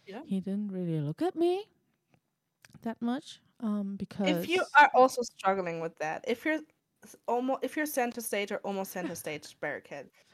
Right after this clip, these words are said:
Speaker 1: you have to keep in mind that there are bright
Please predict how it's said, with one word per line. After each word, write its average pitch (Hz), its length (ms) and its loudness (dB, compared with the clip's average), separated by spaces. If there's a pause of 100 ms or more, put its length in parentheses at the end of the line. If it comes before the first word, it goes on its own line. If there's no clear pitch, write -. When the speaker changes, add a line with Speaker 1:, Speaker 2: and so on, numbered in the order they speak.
(200)
Speaker 1:
you 247 100 -6
have 262 300 4
to 359 80 -6
keep 269 300 -4
in 247 120 0
mind 185 280 -2
that 196 160 -4
there 208 200 2
are 208 220 0 (240)
bright 226 440 4